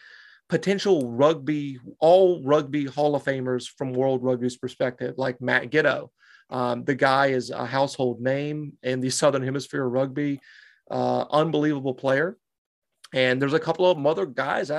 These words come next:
like that on that team, right? Um, so they don't have an issue with depth. They're well assembled. Um, it's kind of like a, a retirement home for rugby players over there in L A.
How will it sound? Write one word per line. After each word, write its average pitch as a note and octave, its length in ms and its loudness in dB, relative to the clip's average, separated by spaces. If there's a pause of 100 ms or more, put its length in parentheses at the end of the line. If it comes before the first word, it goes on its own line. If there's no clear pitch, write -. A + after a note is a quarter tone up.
(140)
like F3 260 -2
that C3 200 0
on C#3 160 -2
that D3+ 200 -4
team, C#3 420 -8
right? C3+ 360 0
Um, C#3 440 -2 (420)
so E3 280 4 (260)
they E3 200 4
don't B3 180 2
have F#3+ 180 -2
an E3+ 80 -2
issue E3 300 -8
with C3 240 -6
depth. C#3+ 380 -2 (100)
They're B2+ 200 0
well C3 560 2
assembled. D3 640 -4 (420)
Um, B2+ 480 -2
it's C3 200 -4
kind D3+ 200 0
of C#3+ 60 0
like C3 220 0
a, B2+ 260 0
a C3+ 140 0
retirement C3+ 560 0
home E3+ 320 -4
for C#3 180 -6
rugby D3+ 280 2
players E3 420 0
over E3 160 0
there E3 220 0
in D3 240 -4
L D3+ 220 -2
A. F#3 220 -4